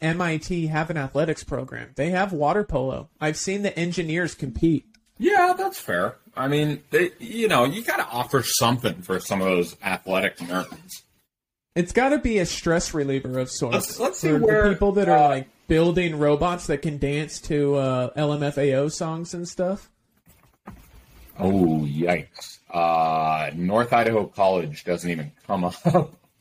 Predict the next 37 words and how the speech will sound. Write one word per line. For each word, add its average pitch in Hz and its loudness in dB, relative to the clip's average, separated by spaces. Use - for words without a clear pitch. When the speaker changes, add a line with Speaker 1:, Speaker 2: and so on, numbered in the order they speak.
Speaker 1:
Ooh, 165 2
uh, 143 2
that 175 0
would 208 2
suck 226 0
for 180 -4
anyone 175 -2
that 156 -2
went 185 -2
to 180 2
that 190 -2
school. 165 -2
Speaker 2:
Yeah, 156 -2
seriously. 110 2
Boise 175 2
State 208 2
is 135 -6
number 127 2
twelve 147 0
fifty 117 -2
in 98 -2
best 95 -2
global 98 0
universities, 87 -6
twelve 110 0
hundred 127 -2
and 123 -10
fifty. 92 -4
Speaker 1:
I, 220 -2
I - 2
don't 294 -2
even 165 -2
have, 170 0
like, 190 0
a, 190 0
what 190 0
about, 170 -2